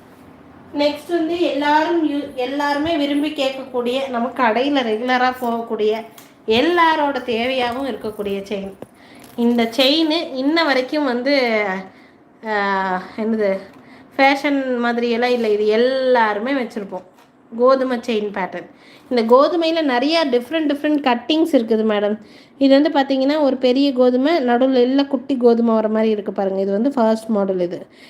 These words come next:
இதுல வந்து five is to one ரேஷியோல இது வந்து பண்ணியிருக்காங்க. இது ஒரு மாடல் மேடம். நெக்ஸ்ட் வந்து பார்த்தீங்கன்னா, குட்டி குட்டி, சன்னமான குட்டி குட்டி கோதுமை இது. இந்த மாதிரி கோதுமை முந்நூறுரூவா தான். எல்லா செயினுமே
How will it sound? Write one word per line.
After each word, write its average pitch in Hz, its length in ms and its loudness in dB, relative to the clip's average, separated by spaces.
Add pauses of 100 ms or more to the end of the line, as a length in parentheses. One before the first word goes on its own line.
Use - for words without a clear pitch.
(180)
இதுல 247 200 6
வந்து 302 560 0
five 269 220 2
is 285 120 2
to 294 120 0
one 247 200 2
ரேஷியோல 226 460 0
இது 220 260 0
வந்து 220 200 -2
பண்ணியிருக்காங்க. 196 440 -2
இது 220 160 2
ஒரு 233 160 4
மாடல் 208 380 0
மேடம். 202 420 -2 (440)
நெக்ஸ்ட் 247 280 2
வந்து 269 200 4
பார்த்தீங்கன்னா, 247 540 2
குட்டி 302 240 -2
குட்டி, 277 340 -4 (100)
சன்னமான 277 800 2
குட்டி 277 260 -4
குட்டி 240 220 -4
கோதுமை 196 420 0
இது. 165 160 -8 (640)
இந்த 254 240 4
மாதிரி 240 340 2
கோதுமை 202 340 2 (100)
முந்நூறுரூவா 285 520 4
தான். 208 220 -6
எல்லா 254 400 2
செயினுமே 262 480 2